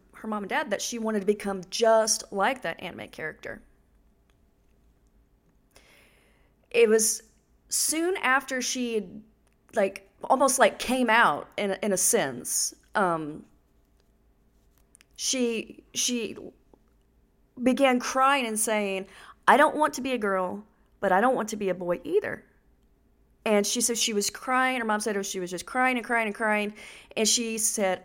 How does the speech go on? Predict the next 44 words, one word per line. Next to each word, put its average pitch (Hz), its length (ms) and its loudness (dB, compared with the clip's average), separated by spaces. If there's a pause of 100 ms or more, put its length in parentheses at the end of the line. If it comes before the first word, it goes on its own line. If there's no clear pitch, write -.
(100)
"I 214 220 8
want 214 180 -2
to 208 60 -10
be 202 80 0
non-binary." 185 840 0 (1900)
Parents 208 420 -6
didn't 196 160 0
even 185 120 -4
know 180 100 0
what 175 160 -2
to 151 80 -12
do. 208 340 2
They, 185 160 2
they 196 120 0
were, 190 200 -4
they 190 160 -6
said 196 200 -6
they 185 140 -2
were 175 80 -8
just, 180 220 -6
like, 175 340 -4 (800)
stunned. 214 760 6 (140)
Like, 180 300 0
"Where 226 480 6
did 233 180 2
this 233 180 6
come 254 320 -6
from? 165 420 -2
Like, 165 300 -4
you're 202 140 -4
not 214 180 0
even 214 240 -2
a 190 80 -4
teenager 214 480 -6
yet, 175 480 -6
and 175 340 -8
you 208 140 -4
haven't 220 140 0
even 202 120 -4
been 185 140 -4
through 170 140 -8
puberty 220 340 -4
yet, 175 320 -6
and 175 240 -12